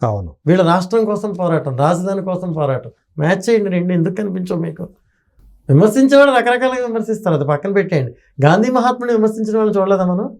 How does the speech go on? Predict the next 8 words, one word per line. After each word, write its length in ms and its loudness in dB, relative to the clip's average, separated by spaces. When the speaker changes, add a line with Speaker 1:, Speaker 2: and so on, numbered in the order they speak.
Speaker 1:
అవును. 440 -2
ఉమ్. 480 0
Speaker 2:
జవహర్లాల్ 500 6
నెహ్రూ 260 2
గారిని 280 0
విమర్శించిన 480 -2
వాళ్ళని 220 0
చూడలేదా? 380 -2